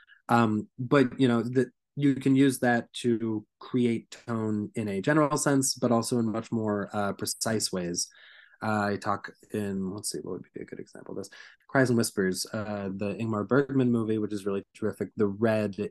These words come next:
in this sort of main bedchamber where a lot of the movie takes place comes to stand in for so many different aspects of, um, different components of the film. There's blood, there's a beating heart, uh, there is a romantic component as well.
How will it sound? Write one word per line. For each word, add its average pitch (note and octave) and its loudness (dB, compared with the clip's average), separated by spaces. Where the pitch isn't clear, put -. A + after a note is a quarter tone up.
in G2+ -2
this G2 0
sort G#2 0
of G2+ -12
main G#2+ -2
bedchamber G2+ -2
where F#2+ 0
a F#2 0
lot F#2+ -4
of G2 -6
the G2 -6
movie G#2 -2
takes - -10
place - -4
comes G#2+ 0
to G#2+ -2
stand A2 0
in G#2 0
for A2 -4
so G#2 -2
many G2+ -2
different G2 -4
aspects - -6
of, F#2 -4
um, E2+ -8
different A2+ 0
components G#2 -2
of F2+ -8
the F#2+ -8
film. F#2 0
There's E2+ -8
blood, A2+ 0
there's E2+ -4
a - -14
beating - -10
heart, A2 -2
uh, F#2+ -4
there F#2 -4
is F2+ -4
a A2 -6
romantic G2+ -4
component G2+ -4
as F#2+ -6
well. G#2 -4